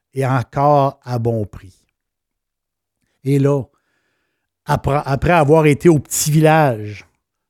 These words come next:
mon petit village bizarre dans la montagne, mon petit village, quand on est parti, on l'a pleuré, puis qu'on veut y retourner. Mais là, il faut coucher. Là, on l'a visité, les vignobles. Là, il faut coucher à un autre endroit.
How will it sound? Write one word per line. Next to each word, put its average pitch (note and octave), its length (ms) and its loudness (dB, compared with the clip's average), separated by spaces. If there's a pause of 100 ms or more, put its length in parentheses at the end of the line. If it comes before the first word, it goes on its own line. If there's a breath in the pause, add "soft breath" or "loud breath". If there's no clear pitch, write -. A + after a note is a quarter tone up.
(120)
mon C3 140 -2
petit D3 300 -4
village D#3 440 4
bizarre C#3+ 560 2
dans B2+ 120 0
la A#2+ 80 0
montagne, B2 680 -2 (1500)
mon C#3 100 0
petit D3 260 -4
village, D3+ 460 2
quand E3+ 160 0
on E3+ 60 2
est E3+ 120 4
parti, - 540 -2
on D#3 60 4
l'a D3 100 4
pleuré, D3 720 4 (460)
puis - 80 -20
qu'on C#3 180 -2
veut C3+ 200 2
y C#3+ 60 4
retourner. A#2+ 760 -2 (380)
Mais B2 120 -4
là, D3 220 2 (260)
il B2 100 -16
faut - 240 -8
coucher. - 380 -12
Là, B2 120 -2
on B2+ 100 2
l'a B2 100 2
visité, A#2+ 380 -2
les D3 100 0
vignobles. B2+ 440 0
Là, C3+ 60 2
il - 60 -4
faut C3+ 80 -14
coucher - 300 -6
à - 20 0
un A2+ 280 0
autre B2+ 260 0
endroit. G#2 440 -8